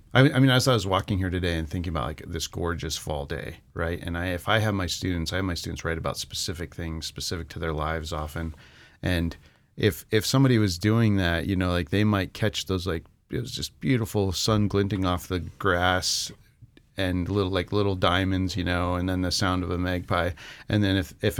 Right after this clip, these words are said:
A I wrote that, and, you know, then the howl of a wolf, <laughs> you know, in downtown Anchorage. <laughs> So it's, there's, that's,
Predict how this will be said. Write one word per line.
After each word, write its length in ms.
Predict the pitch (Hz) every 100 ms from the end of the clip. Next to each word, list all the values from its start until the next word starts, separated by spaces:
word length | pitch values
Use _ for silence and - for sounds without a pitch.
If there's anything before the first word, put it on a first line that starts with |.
| -
A 160 | 107
I 120 | 107 101
wrote 240 | 92 90
that, 320 | - 85 82
and, 200 | - 87
you 60 | 92
know, 140 | 85
then 280 | 82 90 87
the 120 | 80
howl 240 | 76 76 76
of 100 | 76
a 60 |
wolf, 400 | 76 65 53 - -
<laughs> 100 | -
you 120 | 131
know, 180 | 110 120
in 80 | 104
downtown 460 | - 104 - 110 113
Anchorage. 500 | 123 - - - -
<laughs> 40 | - - - 147 -
So 220 | - 113
it's, 160 | 110 - - - - -
there's, 800 | 135 - 117 113 113 120 120 110
that's, 480 | 110 107 117 127